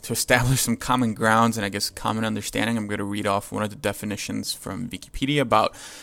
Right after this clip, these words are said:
system thinking. So it's a holistic approach to analysis that focuses on the way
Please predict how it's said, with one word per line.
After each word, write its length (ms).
system 520
thinking. 500
So 200
it's 120
a 60
holistic 420
approach 460
to 140
analysis 500
that 180
focuses 400
on 120
the 60
way 420